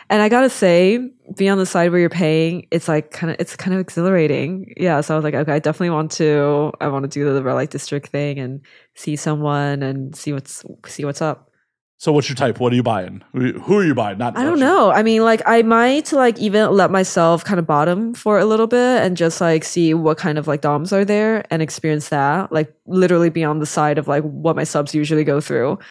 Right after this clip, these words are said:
Speaker 1: I'm a little nervous about it, though, because I'm like, I know what can go wrong. <laughs> Um, other than that, I mean, for vanilla experiences, I,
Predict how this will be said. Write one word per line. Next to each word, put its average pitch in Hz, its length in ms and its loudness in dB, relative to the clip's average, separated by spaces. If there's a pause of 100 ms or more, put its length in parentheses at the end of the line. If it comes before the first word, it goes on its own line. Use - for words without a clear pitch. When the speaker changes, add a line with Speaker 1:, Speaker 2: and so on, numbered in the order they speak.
(140)
Speaker 1:
I'm 220 100 2
a 262 80 2
little 285 160 6
nervous 277 320 4
about 202 220 4
it, 175 80 4
though, 170 140 4
because 180 260 2
I'm 180 140 2
like, 180 160 2
I 190 80 4
know 202 240 4
what 185 180 2
can 196 140 -2
go 180 180 4
wrong. 185 680 4
<laughs> 320 40 2 (1500)
Um, 202 300 4
other 269 240 2
than 330 140 2
that, 254 220 4
I 226 60 4
mean, 214 420 0 (680)
for 226 200 4
vanilla 190 720 4
experiences, 196 1500 2
I, 170 500 2